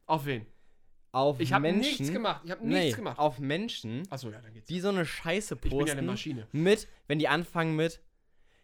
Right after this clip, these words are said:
Speaker 2: „Ich stell jetzt nur mal eine Frage“, dann denk ich mir schon, „Halt's
Speaker 1: <laughs>
Speaker 2: Maul.“ Wenn du eine Frage hast, google den Bums.
Speaker 1: Richtig.
Speaker 2: Du findest auf fast jede Frage eine Antwort. Aber wenn jetzt Leute anfangen mit, „Also“, und das
Speaker 1: Ja.
Speaker 2: sind dann so sechzehnjährige Pimps.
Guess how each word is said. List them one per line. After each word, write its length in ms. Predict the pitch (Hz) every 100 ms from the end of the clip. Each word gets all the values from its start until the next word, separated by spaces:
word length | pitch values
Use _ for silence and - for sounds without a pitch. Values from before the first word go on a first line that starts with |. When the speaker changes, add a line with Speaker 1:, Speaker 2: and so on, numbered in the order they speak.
| _
Speaker 2:
„Ich 160 | 160
stell 160 | - 220
jetzt 160 | 226 208
nur 100 | 220
mal 60 |
eine 140 | 214 190
Frage“, 420 | - 190 175 113
dann 100 | 123
denk 120 | 170
ich 20 | 156
mir 40 | 143 127
schon, 100 | -
„Halt's 440 | 190 202 220 - 165
Speaker 1:
<laughs> 120 | 135 151
Speaker 2:
Maul.“ 400 | 165 160 147 196 - - - 190
Wenn 100 | 214
du 60 |
eine 160 | 214 202
Frage 380 | - 214 233 208
hast, 260 | 208 -
google 300 | - 196 165
den 180 | 123 123
Bums. 380 | 120 101 101 - _
Speaker 1:
Richtig. 160 | 151
Speaker 2:
Du 40 | 143
findest 220 | 254 220
auf 80 | 175
fast 220 | 190 185
jede 240 | 156 233 214
Frage 540 | - 180 180 185 180
eine 140 | 156 127
Antwort. 500 | 127 107 107 98 - - _ -
Aber 160 | 139
wenn 100 | 175
jetzt 160 | 220 220
Leute 220 | 190 202
anfangen 420 | 202 202 156 143
mit, 240 | 143 190 - - - -
„Also“, 500 | 131 127 101 90 - _ _ _
und 80 | -
das 80 | 143
Speaker 1:
Ja. 60 | 123
Speaker 2:
sind 80 |
dann 100 | 202
so 100 | 151
sechzehnjährige 720 | 135 180 156 185 170 156 139 147
Pimps. 560 | - 185 147 101 -